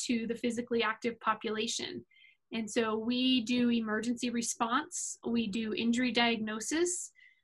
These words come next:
we do emergency treatment, we do rehabilitation, and we do return to sport.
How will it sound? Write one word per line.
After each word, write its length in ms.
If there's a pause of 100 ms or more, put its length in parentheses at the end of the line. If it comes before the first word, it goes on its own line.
(140)
we 220
do 440
emergency 680
treatment, 480 (500)
we 200
do 560
rehabilitation, 1160 (100)
and 100
we 200 (120)
do 140
return 500
to 80
sport. 520